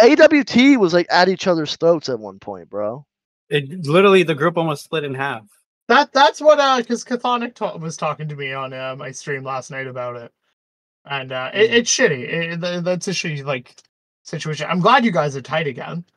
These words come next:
Speaker 3: but, um,
Speaker 2: For now.
Speaker 3: yeah, for now.
Speaker 1: Yeah, we were
Speaker 2: <laughs> Dude, the
Speaker 1: tight.
Speaker 2: next
Speaker 3: Well,
Speaker 1: Yeah.
Speaker 2: time in
Speaker 3: Echo, Echo, if anyone causes problems now, it's gonna be you.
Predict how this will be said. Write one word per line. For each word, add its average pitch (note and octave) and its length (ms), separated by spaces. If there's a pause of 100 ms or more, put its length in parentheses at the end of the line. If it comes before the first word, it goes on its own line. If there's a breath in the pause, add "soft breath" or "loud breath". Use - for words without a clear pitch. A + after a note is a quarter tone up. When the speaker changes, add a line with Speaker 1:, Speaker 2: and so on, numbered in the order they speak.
(440)
Speaker 3:
but, C#3+ 180
um, C3 440 (260)
Speaker 2:
For C#3 120
now. A2+ 220
Speaker 3:
yeah, C#3 140 (680)
for F#3 120
now. C3+ 340
Speaker 1:
Yeah, G#4+ 180
we B3+ 200
were - 160
Speaker 2:
<laughs> - 0
Dude, - 160
the - 40
Speaker 1:
tight. A3 180
Speaker 2:
next C#3+ 140
Speaker 3:
Well, A3+ 80
Speaker 1:
Yeah. - 60
Speaker 2:
time - 100
in C3 140
Speaker 3:
Echo, G3 100
Echo, G#3 420
if E3+ 100
anyone F#3+ 380
causes E3 360
problems C3 480
now, A#2+ 180
it's A#2 100
gonna C3 140
be A#2+ 140
you. B2 240